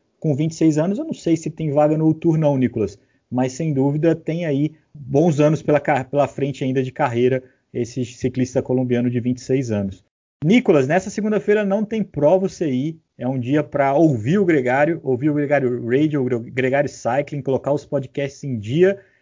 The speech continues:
Na terça-feira começa a Volta da Romandia, na quinta tem a Volta das Astúrias, e muito importante, fica todo mundo muito atento, faltam menos de duas semanas pro começo do Giro de Itália.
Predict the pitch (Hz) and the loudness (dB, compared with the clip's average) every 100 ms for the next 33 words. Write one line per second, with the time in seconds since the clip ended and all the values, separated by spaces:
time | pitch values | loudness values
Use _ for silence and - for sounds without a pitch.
0 | _ _ - 151 196 196 190 190 196 - | _ _ -8 -2 -2 0 0 0 -2 -2
1 | 185 190 190 165 170 180 147 151 165 160 | -2 -2 -4 -6 -6 -4 0 -2 0 -2
2 | 151 170 175 113 135 156 160 _ _ _ | -2 -4 -4 -4 -2 -2 -2 _ _ _
3 | 131 123 - 160 - 151 131 135 143 135 | -8 -8 -6 -8 -4 -2 2 2 2 0
4 | 127 123 - - 143 156 160 - _ _ | 0 -2 -4 -4 0 0 -2 -6 _ _
5 | _ 156 202 - _ _ - 160 196 254 | _ -2 -2 -2 _ _ -4 2 4 4
6 | 262 233 220 170 - 175 190 - 202 _ | 2 0 0 0 -2 -2 -4 -6 -14 _
7 | _ _ _ _ 160 185 - 208 202 202 | _ _ _ _ -2 -2 2 2 2 2
8 | 196 180 226 226 214 - 175 190 190 - | 0 0 0 0 -2 0 -2 0 -2 0
9 | 175 180 156 170 165 151 143 170 175 180 | 2 2 -2 -2 -4 -6 -2 -2 0 -2
10 | 139 143 156 - 151 - 131 131 135 135 | -2 -2 -4 -6 -8 -4 0 0 -2 -4
11 | 120 139 139 139 117 120 127 | -2 -2 -2 0 2 4 2